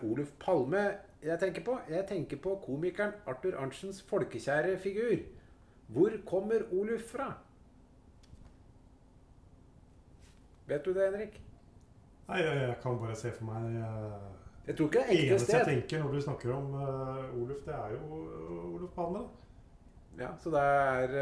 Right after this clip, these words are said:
Speaker 1: eh, men jeg tror ikke det er ekte sted.
Speaker 2: Hvem var det som drepte Oluf?
Speaker 1: Ja, hvem drepte Oluf?
Speaker 2: <laughs> Spørsmål åtte. Vi begynte med en epletype. Vi avslutter med en epletype. Det er et eple med tjukt skall, og det er oppkalt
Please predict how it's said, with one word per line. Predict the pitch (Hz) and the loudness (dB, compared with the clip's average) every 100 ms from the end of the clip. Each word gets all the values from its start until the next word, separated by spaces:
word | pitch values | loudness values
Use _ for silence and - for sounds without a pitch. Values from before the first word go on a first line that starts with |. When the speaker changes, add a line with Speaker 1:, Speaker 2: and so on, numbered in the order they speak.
| 135 135 131 | 4 4 4
Speaker 1:
eh, | |
men | 131 147 | 2 -2
jeg | 151 | -2
tror | 151 | -2
ikke | 147 | -2
det | 214 | -2
er | 214 | -2
ekte | - | -6
sted. | 165 185 202 - - - - | -4 -2 -2 -4 -18 -20 -10
Speaker 2:
Hvem | 151 156 | -2 0
var | 135 | 2
det | 123 | 0
som | 131 | 0
drepte | 127 - - 120 120 123 | -2 -4 0 2 4 4
Oluf? | 123 214 - - - - - | 2 0 -6 -14 -18 -16 -4
Speaker 1:
Ja, | 135 - 233 | -2 -2 2
hvem | 214 226 | 2 4
drepte | 233 214 - 202 | 4 4 4 4
Oluf? | 185 233 262 - - - - - - - - - | 4 4 0 -6 -16 -20 -20 -20 -20 -20 -8 -2
Speaker 2:
<laughs> | - - - - - - - - 220 - - - - - _ - - | -2 -2 -6 -8 -18 -18 -14 -8 -8 -8 -18 -20 -20 -20 _ -20 -14
Spørsmål | - 185 190 202 | 0 2 6 6
åtte. | 202 208 135 | 6 0 -2
Vi | 123 131 147 151 147 107 | 0 2 2 2 0 0
begynte | 143 131 107 92 - 143 | 2 2 2 -2 -2 2
med | 135 | 2
en | 147 | 2
epletype. | 139 131 135 127 202 233 135 | 0 0 0 -2 -2 -2 -2
Vi | 120 - - | -2 -4 -2
avslutter | 131 165 160 - 170 165 | 2 2 -2 -4 -2 -2
med | 170 | -2
en | 170 | -2
epletype. | - 147 160 190 233 190 | -2 -2 -2 -4 -8 -6
Det | 120 107 107 | -4 -2 -2
er | 104 110 110 117 | -2 -2 -2 -2
et | 117 | -2
eple | 117 - 110 | -6 -4 -4
med | 107 | -4
tjukt | - 160 160 - | -2 -2 -4 -8
skall, | - 131 147 151 | -4 0 2 2
og | 120 | 0
det | |
er | 120 | 0
oppkalt | 127 - 143 - | -4 -6 -8 -6